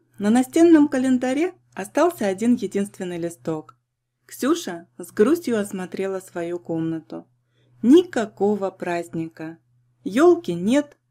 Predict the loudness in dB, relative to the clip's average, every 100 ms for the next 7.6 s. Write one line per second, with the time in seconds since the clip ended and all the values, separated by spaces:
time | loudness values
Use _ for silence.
0 | _ -4 -4 -2 0 4 4 4 0 -4
1 | -6 _ _ 0 0 4 4 4 2 -2
2 | 0 0 -2 _ _ _ _ -4 2 2
3 | 2 -2 -4 -4 -8 -6 -12 -8 -8 -8
4 | -4 0 2 2 0 -6 _ _ _ -6
5 | -4 0 4 4 2 -4 -6 -6 -4 -2
6 | 0 -4 -10 -14 -14 -14 -14 -12 -10 -8
7 | -6 -6 -6 -8 -12